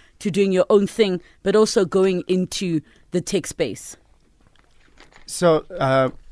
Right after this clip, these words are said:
Speaker 2: I, I think for, for, uh, just to talk about me, one, I, I had to be clear in terms of what is my strategy going forward.
Speaker 1: Mm.
Speaker 2: And I knew that there were three key things. One, I didn't want to do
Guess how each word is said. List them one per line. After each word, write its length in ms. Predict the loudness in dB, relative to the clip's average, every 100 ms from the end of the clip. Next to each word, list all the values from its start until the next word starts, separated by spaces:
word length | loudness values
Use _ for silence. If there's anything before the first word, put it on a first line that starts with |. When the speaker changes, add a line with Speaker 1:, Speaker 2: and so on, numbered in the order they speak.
| -18 -4
Speaker 2:
I, 120 | -4 0
I 80 | 0
think 220 | 0 -2
for, 340 | 2 4 4 0
for, 420 | -8 -2 0 0 -4 -16 -20 -20 -14
uh, 100 | -14 -14 -12
just 240 | -4 -4 -4
to 80 | -6
talk 220 | -4 -4
about 240 | -4 -6
me, 200 | -8 -12 -16 _ _ _ -20 -6
one, 360 | 0 2 2 0
I, 220 | -2 -2 0
I 100 | 0
had 240 | 0 -2
to 160 | -4 -4
be 160 | -4
clear 500 | -6 -6 -4 0 0 -2
in 120 | -6
terms 260 | -6 -6 -6
of 120 | -4
what 160 | -4 -4
is 160 | -4
my 440 | -6 -6 -6 -8 -12 -20 _ -20 -20 -20 -16
strategy 580 | -10 -2 0 0 -6 -6
going 240 | -4 -6
forward. 480 | -4 -4 -4 -10 -20 _
Speaker 1:
Mm. 260 | -4 -4 -2
Speaker 2:
And 160 | 0 0
I 100 | 2
knew 200 | 2 0
that 460 | 0 -2 -2 -8 -10
there 100 | -6
were 120 | -4
three 240 | -6 -6 -8
key 240 | -6 -8
things. 400 | -6 -8 -8 -10
One, 440 | -4 -2 0 -2 -6 -18 -20 _ _ -6
I 80 |
didn't 320 | -4 -2 0 0
want 240 | 0 -2
to 100 | -6
do 160 | -8